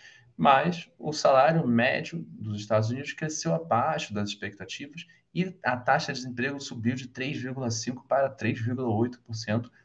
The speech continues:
um patamar acima do que o mercado tava esperando. Então, por que que eu falei essa questão do Federal Reserve? Por que eu mencionei isso agora? Porque o payroll indicou a criação de novas vagas acima do que esperado, mas as outras principais métricas, as outras duas, como eu mencionei, o nível de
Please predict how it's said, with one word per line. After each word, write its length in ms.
um 60
patamar 420
acima 460
do 100
que 140
o 40
mercado 420
tava 140
esperando. 360
Então, 220
por 140
que 80
que 80
eu 60
falei 800
essa 200
questão 240
do 80
Federal 220
Reserve? 320
Por 80
que 80
eu 160
mencionei 420
isso 260
agora? 240
Porque 360
o 160
payroll 400
indicou 420
a 80
criação 380
de 100
novas 340
vagas 480
acima 380
do 80
que 80
esperado, 420
mas 200
as 80
outras 240
principais 560
métricas, 420
as 60
outras 240
duas, 240
como 160
eu 40
mencionei, 380
o 60
nível 260
de 240